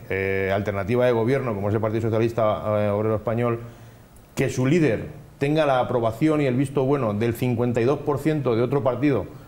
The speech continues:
que también se considera alternativa legítima de gobierno, como es Podemos, pues por lo menos es para hacérselo mirar. Porque por lo menos hay que tener en cuenta que, por, el, por ejemplo, el Partido Popular o,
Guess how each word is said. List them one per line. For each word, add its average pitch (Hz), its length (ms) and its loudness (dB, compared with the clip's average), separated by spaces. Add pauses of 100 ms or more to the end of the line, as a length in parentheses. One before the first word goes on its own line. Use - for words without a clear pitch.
(440)
que 127 100 -2
también 123 300 0
se 156 100 0
considera 147 400 0
alternativa 123 560 0
legítima 131 460 0
de 123 60 2
gobierno, 139 300 2
como 110 140 -2
es 113 80 -2
Podemos, 131 400 0 (880)
pues 127 160 0
por 123 120 -2
lo 131 60 0
menos 156 200 2
es 175 60 2
para 160 160 0
hacérselo 135 320 0
mirar. 92 220 -2 (680)
Porque 107 160 0
por 107 100 -2
lo 113 60 -2
menos 151 260 0 (300)
hay 117 80 -2
que 120 100 -2
tener 131 200 0
en 131 100 0
cuenta 160 500 2 (220)
que, 113 120 0
por, 95 200 -4
el, 95 220 -2
por 90 120 -4
ejemplo, 107 260 -2
el 117 60 0
Partido 117 300 0
Popular 135 560 2
o, 113 80 0